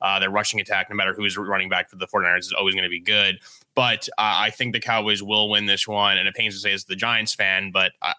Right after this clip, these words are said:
th-, that organization right now is really as good as it gets. Will McClay is a guy that seemingly every organization wants to grab, and they had to just re-sign him for a, a huge extension to keep him, uh, in the Cowboys front office 'cause, like, they're building a really good team. They will win a Super Bowl in the next two years.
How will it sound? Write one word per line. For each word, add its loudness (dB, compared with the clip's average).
th-, 2
that 2
organization 2
right 2
now 2
is 2
really 4
as -2
good 2
as 0
it 0
gets. -2
Will 0
McClay 2
is -2
a 2
guy 0
that 2
seemingly 0
every 0
organization -2
wants -2
to -4
grab, 2
and -10
they 0
had 2
to 2
just -2
re-sign 0
him -2
for 0
a, 2
a -4
huge -2
extension -2
to -4
keep -2
him, 0
uh, 0
in -2
the -2
Cowboys -2
front 0
office 2
'cause, -10
like, -4
they're 0
building -2
a -2
really 0
good -4
team. -4
They 0
will 2
win 2
a -2
Super -2
Bowl 2
in 0
the 2
next -4
two -4
years. 2